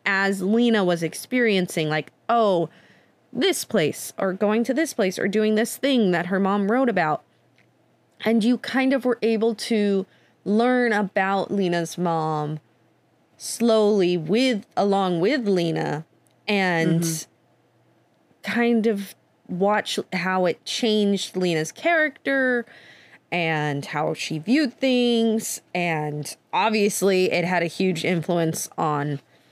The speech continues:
Speaker 1: other aspects of her life that I'm gonna talk about in my first point. Um, <laughs>
Speaker 2: Yep. <laughs>
Speaker 1: but then in the movie, I felt like it was like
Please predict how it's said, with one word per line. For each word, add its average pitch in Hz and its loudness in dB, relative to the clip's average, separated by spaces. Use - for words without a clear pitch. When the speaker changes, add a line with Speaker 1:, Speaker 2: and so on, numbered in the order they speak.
Speaker 1:
other 214 2
aspects 214 -2
of 190 0
her 208 2
life 185 0
that 175 0
I'm 190 0
gonna 180 0
talk 185 -2
about 185 0
in 175 0
my 196 2
first 196 -2
point. 180 2
Um, 220 4
<laughs> - -6
Speaker 2:
Yep. 180 -4
<laughs> - -8
Speaker 1:
but 233 -2
then 339 2
in 330 2
the 330 2
movie, 311 4
I 277 0
felt 294 0
like 294 0
it 285 2
was 269 -2
like 285 0